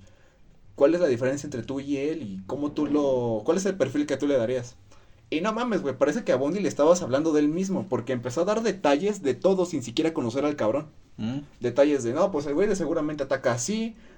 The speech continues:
Speaker 1: las hagas, las agarra así, probablemente las deja en un lugar apartado, ya sea cerca de un río donde han encontrado los cuerpos,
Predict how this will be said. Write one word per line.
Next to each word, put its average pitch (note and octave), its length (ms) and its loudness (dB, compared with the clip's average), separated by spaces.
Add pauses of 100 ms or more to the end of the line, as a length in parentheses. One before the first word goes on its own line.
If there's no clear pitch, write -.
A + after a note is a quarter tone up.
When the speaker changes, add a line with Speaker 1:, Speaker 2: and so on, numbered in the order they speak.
Speaker 1:
las A#2+ 220 0
hagas, B2+ 280 2
las A#2+ 180 -4
agarra B2+ 260 0
así, G3 360 -4
probablemente C3+ 600 4
las A2 160 0
deja A#2 160 -6
en B2+ 80 -4
un B2+ 80 -2
lugar B2+ 180 2
apartado, D#3 560 2
ya C3+ 120 2
sea B2 140 -4
cerca C3 280 -2
de A2+ 80 0
un C#3+ 140 0
río E3+ 240 2
donde A#2 200 -2
han B2 80 -6
encontrado B2 360 0
los A#2+ 120 -6
cuerpos, D#3 460 -6